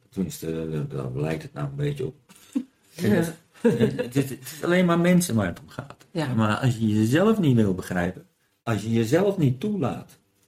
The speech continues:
Speaker 1: dat je bepaalde opvattingen hebt, bepaalde voorkeuren, dat je op een bepaalde manier steeds weer communiceert, dat je op een bepaalde manier beslissingen neemt, dat je, als je dat niet doorhebt, dan heb je wel een bijdrage,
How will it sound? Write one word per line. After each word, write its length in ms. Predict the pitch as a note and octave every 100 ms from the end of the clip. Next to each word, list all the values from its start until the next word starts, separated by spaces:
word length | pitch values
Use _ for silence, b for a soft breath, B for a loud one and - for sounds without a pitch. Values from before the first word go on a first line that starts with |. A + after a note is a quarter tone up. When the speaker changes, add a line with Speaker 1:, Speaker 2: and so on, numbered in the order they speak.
| -
Speaker 1:
dat 200 | A#2 A#2
je 200 | A2+ F#2 - _
bepaalde 440 | B2 C#3+ E3+ -
opvattingen 500 | D#3 D3 A#2 F#2+ F#2+ F2
hebt, 220 | E2 _ _ _ _
bepaalde 420 | _ C#3+ D3 D3
voorkeuren, 680 | C#3+ D#3+ D3+ C#3+ G#2 D#2 - - _ _ _
dat 120 | G2+
je 80 | A2+
op 100 | B2
een 100 | A#2+
bepaalde 460 | B2 B2 D3 D3+ C#3+
manier 360 | C3+ C3+ C3+
steeds 280 | C3+ D#3 C#3+
weer 140 | C3+ C3
communiceert, 640 | B2+ B2 B2+ C#3+ A#2+ -
dat 160 | F2+
je 80 | G2
op 120 | G2 G2+
een 120 | G#2
bepaalde 460 | G#2+ C3 C3+ C3+
manier 300 | B2+ B2+ B2+
beslissingen 560 | B2+ B2+ G3 G3+ F#3 C#3
neemt, 300 | F#2+ F#2 - b b b -
dat 120 | B2+
je, 80 | C#3+
als 100 | C#3
je 80 | C#3+
dat 220 | C#3 B2 A#2 _ -
niet 280 | B2+ A#2+
doorhebt, 600 | B2+ G#3+ D#3 G2+ C#3 - _ _ b b b b
dan 100 | A#2
heb 160 | D3
je 100 | C3+
wel 140 | B2 A#2
een 100 | A2+
bijdrage, 680 | E3+ F3 A#2 G2 G2 -